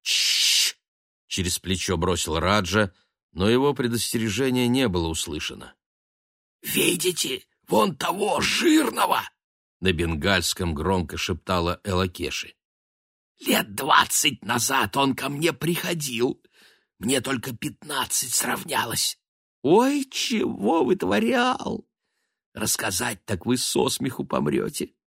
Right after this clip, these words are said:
За столом повисла тишина. Опытные англичане разглядывали потолок, но Захари удивлённо озирался. Окончательно смешавшийся Нил не представлял, как сгладить ситуацию.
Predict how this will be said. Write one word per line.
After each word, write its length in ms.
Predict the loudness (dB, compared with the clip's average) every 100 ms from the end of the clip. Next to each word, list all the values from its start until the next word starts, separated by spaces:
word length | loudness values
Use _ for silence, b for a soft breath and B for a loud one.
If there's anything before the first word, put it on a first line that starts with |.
| _ _ _ _ _ _ _ _ _
За 180 | -2 -2
столом 460 | 0 2 2 2 2
повисла 540 | 0 0 -2 -2 -2
тишина. 720 | -4 -6 -6 -6 -8 -8 -8 -10 _ _ _ _ _ _ _
Опытные 500 | -2 0 0 -2 2
англичане 680 | 2 4 2 2 2 2 4
разглядывали 760 | 2 0 0 0 2 2 2 2
потолок, 880 | 0 -4 -2 0 0 -2 -4 -20 _ _ _ _
но 200 | 0 0
Захари 600 | 2 0 0 0 2 2
удивлённо 800 | 0 0 0 2 2 2 2 0
озирался. 760 | -2 -2 -4 -6 -6 -8 -8 _ _ _ _ _ _ _ _ -6
Окончательно 840 | 0 2 2 2 0 0 0 0
смешавшийся 960 | 0 0 0 0 0 0 -2 0 0 2
Нил 380 | 4 2 2
не 120 | 2 2
представлял, 920 | 0 -2 0 0 2 2 4 4 2
как 240 | 0 0
сгладить 680 | -2 -2 2 2 2 -2 -2
ситуацию. 920 | -2 -2 0 0 0 -4 -4 -6